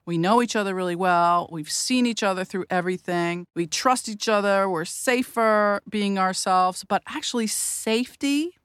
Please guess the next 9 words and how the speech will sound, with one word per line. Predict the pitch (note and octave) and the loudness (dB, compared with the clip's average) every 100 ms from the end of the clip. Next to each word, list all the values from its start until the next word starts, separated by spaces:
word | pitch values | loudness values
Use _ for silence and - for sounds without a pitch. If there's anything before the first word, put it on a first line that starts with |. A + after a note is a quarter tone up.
| _ | _
is | G#3+ - - | -4 -4 -4
antithetical | B3 B3+ B3 A3 - F3+ F3+ - E3 E3 | 0 0 0 -4 0 0 -2 -2 0 0
to | D#3 F#3+ D#3+ | -2 -10 -8
eroticism. | E3 D#3 D3 D3+ D#3 B2+ C#3+ - - | -6 -2 0 -2 -6 -10 -12 -12 -12
Eroticism, | F3 A3 B3 E4 - G#3 G3 F#3 | -2 4 4 4 -2 -6 -6 0
by | F3 | 0
its | E3 E3 - | 0 -4 -4
nature, | F3 G#3 - D#3 D3 D3+ | -4 -4 -4 -4 -2 -4
is | - C#3+ C3+ C#3 - | -6 -8 -6 -8 -10